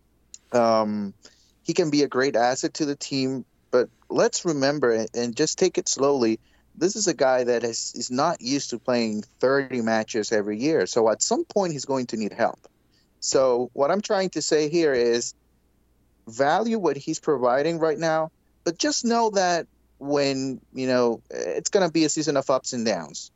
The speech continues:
He's right now playing at a high level. When he needs rest, when he stops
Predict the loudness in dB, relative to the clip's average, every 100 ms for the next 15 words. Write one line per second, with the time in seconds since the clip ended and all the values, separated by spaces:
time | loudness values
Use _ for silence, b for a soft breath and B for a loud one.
0 | _ -8 -6 -6 -8 -6 -2 0 0 0
1 | 0 0 0 0 0 0 2 2 0 -2
2 | b b b _ -2 0 0 0 -2 0
3 | 2 0 -2 -2 -2 -4 -6 -4 -4 -2
4 | 0 2 0 -2 -8